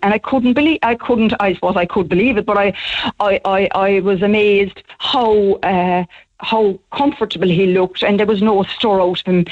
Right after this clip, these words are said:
So he slept all that night. That was about nine o'clock or nine or ten o'clock, eh, nine or half past nine. That was around the time,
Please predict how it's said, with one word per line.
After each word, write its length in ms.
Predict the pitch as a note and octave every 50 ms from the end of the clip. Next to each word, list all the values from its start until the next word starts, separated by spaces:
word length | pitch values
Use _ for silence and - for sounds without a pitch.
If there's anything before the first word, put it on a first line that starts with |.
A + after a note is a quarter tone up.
| - - - - -
So 100 | - C#4
he 100 | - C4 - -
slept 340 | - C#4+ C#4+ D4 - - - -
all 240 | - A3+ G#3 G3+ G3
that 200 | G3 G3+ G3 -
night. 280 | G3 G3 F#3 F#3 E3+ -
That 180 | A#3 G#3+ G#3 -
was 100 | A3 G3
about 220 | G3 G#3+ G3 F3+
nine 360 | G3+ G#3+ G#3 G3+ F#3+ F#3+ F#3
o'clock 380 | F3+ E3+ - B3 G3+ A#3 - -
or 80 | F#3+ F#3+
nine 220 | F#3+ G3 F#3+ F#3
or 40 | F#3
ten 220 | - - A3 G3+
o'clock, 320 | G3 - G3+ F#3+ G3 - - G#3
eh, 20 |
nine 260 | G3+ A3 A#3+ B3+ B3
or 40 | A#3
half 340 | - - - A3+ A3 A3 -
past 160 | - G3+ -
nine. 320 | G#3 G3 F3+ F3 F3 E3+ F3
That 180 | G3 F#3+ F#3
was 120 | F#3 F#3+ F3+
around 240 | F#3 F#3+ F#3 F3+
the 60 | F3 E3+
time, 260 | - - G3+ G3 G3